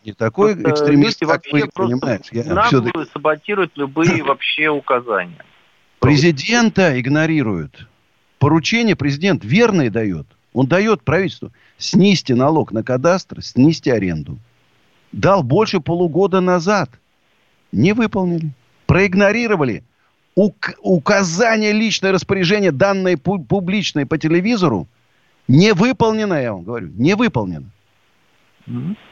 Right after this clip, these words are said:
Speaker 1: Вот как? Я вообще не представляю, как можно не выполнить распоряжение президента.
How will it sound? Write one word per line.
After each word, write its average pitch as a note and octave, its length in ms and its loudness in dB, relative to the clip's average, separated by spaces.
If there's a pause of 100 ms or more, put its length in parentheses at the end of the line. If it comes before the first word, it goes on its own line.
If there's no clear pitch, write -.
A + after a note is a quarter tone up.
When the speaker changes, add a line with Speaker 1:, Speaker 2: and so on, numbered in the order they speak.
(800)
Speaker 1:
Вот F3 160 0
как? G3+ 300 -2 (800)
Я E3+ 160 0
вообще A3 200 -2
не F#3 80 -2
представляю, C3 400 -6
как F#3+ 260 -6
можно F3 280 0
не C3 160 4
выполнить E3+ 480 0 (640)
распоряжение B2+ 680 0
президента. B2 600 -4